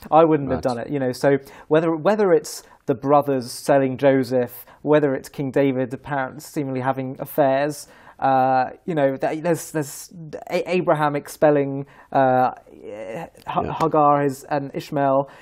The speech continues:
Speaker 1: So, and yet at the same time, you say we need to understand that this, it's not all, you can't take it at face value, basically.
Speaker 2: Right.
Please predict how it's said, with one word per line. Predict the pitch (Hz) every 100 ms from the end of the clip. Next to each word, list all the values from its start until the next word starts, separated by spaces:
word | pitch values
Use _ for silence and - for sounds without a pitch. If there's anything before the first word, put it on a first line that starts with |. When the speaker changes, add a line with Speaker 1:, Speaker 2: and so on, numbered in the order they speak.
| -
Speaker 1:
So, | - 185 180 - _ _ _ _ _ _ _ _ _
and | 202 180
yet | 208
at | 175
the | 165
same | 190 180
time, | 208 175
you |
say | 151 156
we | 147 147
need | 160 175
to | 160
understand | 147 - - 156 147 139 131 - - _ _ 180 143
that | 147 139 135
this, | 147 - 151 - _ _ _ -
it's | 180 -
not | 190 180 208
all, | 190 175
you | - 170
can't | 202 190
take | 170
it | 156
at | -
face | - 127
value, | 127 127 123
basically. | - - - - - - -
Speaker 2:
Right. | 82